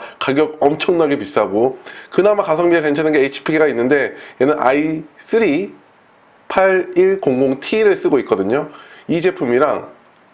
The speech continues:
이그닉 동일 성능의 제품 비교했을 때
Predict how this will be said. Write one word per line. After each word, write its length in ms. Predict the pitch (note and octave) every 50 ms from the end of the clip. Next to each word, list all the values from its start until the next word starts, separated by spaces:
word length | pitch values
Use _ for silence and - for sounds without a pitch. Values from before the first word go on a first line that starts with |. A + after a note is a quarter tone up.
| - _ _ _ -
이그닉 560 | - E3+ F#3 F3+ A3 G3 D3+ A2 - - - - _ _ _ _ _ _ _ _ _ _ _ _ - - _ _ _
동일 500 | - - D3 D3+ C#3+ C#3+ D#3+ F#3 G#3 - - - _ _ _ _ _ _ _ -
성능의 600 | - G3 G3+ G3 F#3 D#3+ C3 A2 A2+ C#3 C#3+ -
제품 400 | - - C3 - - B2 A2+ A2+
비교했을 540 | - C3+ A#2 A2 C#3 C#3+ D3 D3+ D3+ C#3 -
때 180 | - F3+ F#3